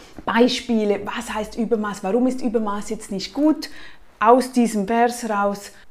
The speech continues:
wie wir das auf unser Leben umwälzen können.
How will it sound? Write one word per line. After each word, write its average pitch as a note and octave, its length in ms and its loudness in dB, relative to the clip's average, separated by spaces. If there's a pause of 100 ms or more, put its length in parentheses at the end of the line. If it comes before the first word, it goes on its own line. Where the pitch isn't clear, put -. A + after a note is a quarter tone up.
wie A3 220 4
wir A3+ 80 8
das F#3 240 -4
auf - 160 -12
unser F#3+ 240 -6
Leben E3 340 -4 (260)
umwälzen F#3 580 2
können. D3 360 -6